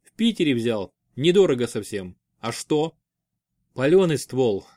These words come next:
за ним, скорее всего, хвост будь здоров тянется, вот что. Потому и недорого. Смотри, не влипни с ним в историю,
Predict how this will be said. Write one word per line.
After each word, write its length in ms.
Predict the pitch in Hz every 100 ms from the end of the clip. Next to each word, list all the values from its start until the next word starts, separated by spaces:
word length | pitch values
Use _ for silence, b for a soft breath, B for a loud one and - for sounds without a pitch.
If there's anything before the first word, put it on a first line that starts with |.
| _ -
за 260 | 98 107
ним, 240 | 139 185 135
скорее 440 | - - 143 151
всего, 340 | 139 143 139 120
хвост 460 | - 151 185 -
будь 180 | 127 135
здоров 380 | 120 135 135 113
тянется, 440 | 131 113 101 110
вот 200 | 101 156
что. 360 | - - 98 - _ _ _ _
Потому 360 | - 131 139 175
и 60 |
недорого. 600 | 165 151 147 117 95 82 _ _ _ _
Смотри, 640 | - - 135 160 180 123 - _
не 180 | 123 131
влипни 380 | 120 202 185 170
с 100 | -
ним 160 | 165
в 60 | 151
историю, 560 | 147 147 151 127 92